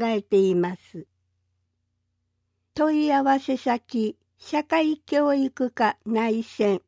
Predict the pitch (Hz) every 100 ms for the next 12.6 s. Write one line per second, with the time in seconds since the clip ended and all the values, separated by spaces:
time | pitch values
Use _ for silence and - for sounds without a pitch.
0 | - 233 262 294 285 254 294 233 185 165
1 | 170 160 _ _ _ _ _ _ _ _
2 | _ _ _ _ _ _ _ _ _ _
3 | _ _ _ - - - - 330 311 311
4 | - 262 240 180 165 151 - _ _ -
5 | 285 330 330 269 233 196 170 185 240 233
6 | 208 202 202 196 185 175 160 151 _ _
7 | _ _ _ _ _ - - 277 285 277
8 | 269 247 262 - 196 175 262 262 277 285
9 | 269 269 254 - 254 240 220 208 - 170
10 | - _ 226 247 - 302 277 262 247 202
11 | 160 - 226 262 262 - 247 233 214 -
12 | 196 185 180 - 175 160